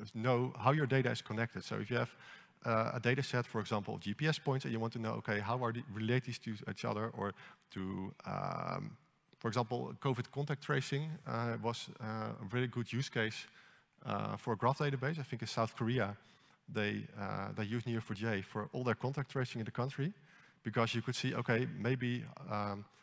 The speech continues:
if I have these people, um, have I seen other people in the, the area who might have con-, uh, have contact with them?" So, yeah, in that case, graph database is a good idea. Um, basically, if the, the information is in the relations and not in the data itself,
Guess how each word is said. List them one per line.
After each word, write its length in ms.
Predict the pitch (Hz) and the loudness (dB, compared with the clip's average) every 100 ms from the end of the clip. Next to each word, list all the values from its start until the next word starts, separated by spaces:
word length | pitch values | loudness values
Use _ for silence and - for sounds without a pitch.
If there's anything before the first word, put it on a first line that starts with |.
| - - | -20 -8
if 120 | 123 | 0
I 80 | 113 | 2
have 140 | 107 | 2
these 180 | 117 123 | 2 0
people, 560 | - 135 - 127 151 165 123 | 2 0 2 -2 -2 -4 -4
um, 400 | 110 107 113 110 - - - | -2 -2 -4 -8 -14 -20 -4
have 200 | 113 113 | 0 2
I 60 | |
seen 220 | 117 120 110 | 2 0 2
other 200 | 127 139 | 2 2
people 460 | 143 131 123 127 | 2 2 2 -2
in 200 | 127 117 | -2 -4
the, 80 | 113 - - | -4 -10 -10
the 180 | 104 113 | -4 2
area 420 | 107 120 113 113 - - - - | 4 6 4 4 0 -14 -18 -6
who 200 | 104 101 | -2 2
might 240 | 107 113 | 4 4
have 160 | - - | 2 -4
con-, 180 | 117 110 | -4 -4
uh, 60 | 104 | -6
have 420 | 107 107 107 - | -4 0 0 0
contact 300 | - 104 92 | -2 -2 -2
with 100 | 95 | -4
them?" 160 | - - | -6 -10
So, 240 | - 107 104 - _ _ - - _ _ - _ - | -4 -4 -4 -10 _ _ -20 -20 _ _ -20 _ -2
yeah, 200 | 117 80 | 2 2
in 100 | 101 | 0
that 140 | 98 107 | 0 2
case, 340 | 113 110 - 151 - | 4 2 -2 -10 -10
graph 200 | - 117 | 2 2
database 340 | 110 104 104 98 | 4 2 2 0
is 80 | 92 | -4
a 40 | |
good 160 | 110 98 | 0 0
idea. 240 | 92 90 - - - - - _ - - | 0 -4 -8 -20 -20 -20 -20 _ -16 -6
Um, 420 | 98 95 98 101 104 | -2 0 -2 -4 0
basically, 420 | 113 - 117 120 | 2 4 2 2
if 120 | - | -2
the, 80 | 113 | -4
the 180 | 120 143 | -2 0
information 500 | 139 139 139 175 156 | 2 4 4 4 2
is 100 | 143 | 2
in 60 | |
the 80 | 131 | 2
relations 580 | 113 113 180 - 190 - | 6 8 6 4 0 0
and 140 | 117 | 0
not 160 | 131 - | 0 0
in 120 | 123 | 0
the 80 | 110 | 0
data 280 | 104 123 110 | 4 4 2
itself, 520 | 104 - 127 190 | 0 2 2 2